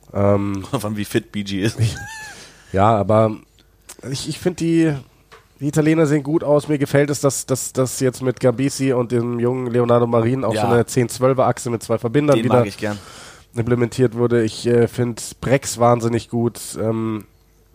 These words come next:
Speaker 1: von Ioani erwarte ich mir wahnsinnig viel in, in diesem Spiel. Und klar wird es schwierig. Die Schotten haben eine gute Mannschaft, gar keine Frage, aber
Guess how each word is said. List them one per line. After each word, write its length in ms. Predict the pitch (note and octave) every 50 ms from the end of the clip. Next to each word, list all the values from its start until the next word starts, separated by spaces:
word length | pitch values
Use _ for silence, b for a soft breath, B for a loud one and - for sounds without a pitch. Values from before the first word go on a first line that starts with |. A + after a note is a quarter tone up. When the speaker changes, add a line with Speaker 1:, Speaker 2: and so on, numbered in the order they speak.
| _ _ -
Speaker 1:
von 160 | - - A#2+ A#2
Ioani 380 | A2+ A#2+ A#2 A#2 B2+ B2+ C3
erwarte 340 | A#2+ A2+ A2 A2+ A2+ - A2
ich 60 | -
mir 140 | A#2 A2 G2
wahnsinnig 380 | G#2+ G#2+ A2 G#2+ A2 A2 G2+ -
viel 380 | - A#2 A2+ A#2 A#2 G#2+ G2+ - _ -
in, 240 | - G#2+ G#2+ G#2+ -
in 160 | G#2+ A2 G#2
diesem 180 | G#2 G#2 G#2+ G#2
Spiel. 380 | - - - A2 A2 A2 G#2 - B B B B B B B B B B B B B B B B B B B B B B _ _ _ _
Und 400 | - G2+ G2+ G2+ F#2+ - - -
klar 260 | - F#2+ G2 G#2+ A#2 A#2+
wird 140 | A#2+ - A#2
es 80 | A2
schwierig. 560 | - A#2 B2 C3 B2 C3 B2+ - - - - -
Die 100 | - G2+
Schotten 480 | - - C3 - - B2+ A#2+ A2+ - -
haben 220 | G2+ A2 C3+ D3+
eine 100 | D3 C#3+
gute 240 | B2+ C3+ C3+ - B2+
Mannschaft, 380 | B2+ B2+ B2+ - C3 B2+ - -
gar 120 | A#2+ A2+
keine 220 | - - A2 A2 G#2
Frage, 400 | - - G#2 G#2+ A2+ G#2+ F#2+ -
aber 380 | G#2 F#2+ G2+ G2+ G2+ F#2+ -